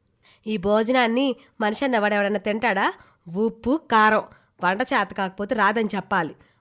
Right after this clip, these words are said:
అంతేగాని ఇలా వంట మొత్తం నాశనం చేస్తావా?" "లేదత్తయ్య,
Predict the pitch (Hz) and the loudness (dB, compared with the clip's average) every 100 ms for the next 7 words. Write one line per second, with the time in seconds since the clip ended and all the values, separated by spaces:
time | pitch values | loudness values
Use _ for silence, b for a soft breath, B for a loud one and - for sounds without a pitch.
0 | - 190 240 214 233 247 202 196 214 240 | -8 -4 -2 0 2 2 2 0 0 0
1 | 240 254 226 208 233 262 202 185 196 185 | 0 0 2 2 2 2 2 -2 -2 2
2 | 254 381 _ _ _ _ _ _ _ _ | 2 0 _ _ _ _ _ _ _ _
3 | - 262 254 247 294 285 262 277 | -4 4 6 6 2 0 2 0